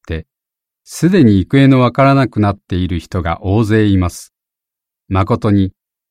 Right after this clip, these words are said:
全部族の大半がすでに連れ去られ、海の島々のここかしこに散らされています。私たちは、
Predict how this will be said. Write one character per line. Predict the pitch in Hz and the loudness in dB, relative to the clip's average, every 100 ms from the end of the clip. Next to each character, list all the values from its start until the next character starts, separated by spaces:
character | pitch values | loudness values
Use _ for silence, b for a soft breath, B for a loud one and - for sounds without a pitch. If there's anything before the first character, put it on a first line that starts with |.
| _ - | _ -12
全 | 92 107 180 135 | -2 2 4 2
部 | 104 | 0
族 | 120 101 104 | -2 -4 -4
の | 87 | -6
大 | - 107 131 | -4 -2 0
半 | 131 143 | 2 2
が | 139 135 | 2 -2
す | - | -2
で | 135 117 | 0 2
に | 90 | 0
連 | - 98 | -4 -6
れ | 95 | -4
去 | - | -4
ら | 92 | -4
れ、 | 82 76 _ _ _ _ _ _ - | -4 -8 _ _ _ _ _ _ -2
海 | 117 147 | 2 4
の | 117 | 4
島 | 101 - 110 117 | 2 0 2 2
々 | 101 101 | 0 -2
の | 92 85 | -2 -2
こ | 110 | -6
こ | - 165 | -4 -2
か | - | -2
し | - | -2
こ | - | -4
に | 92 76 | -4 -4
散 | - | -6
ら | 92 | -6
さ | - 90 | -4 -6
れ | 82 | -6
て | 85 | -8
い | 78 | -8
ま | 78 | -8
す。 | - - _ _ _ _ _ _ _ _ _ _ _ _ _ _ _ - | -12 -20 _ _ _ _ _ _ _ _ _ _ _ _ _ _ _ -6
私 | 104 139 - | -2 -2 -2
た | - 98 | -4 -8
ち | - | -8
は、 | 90 82 | -10 -10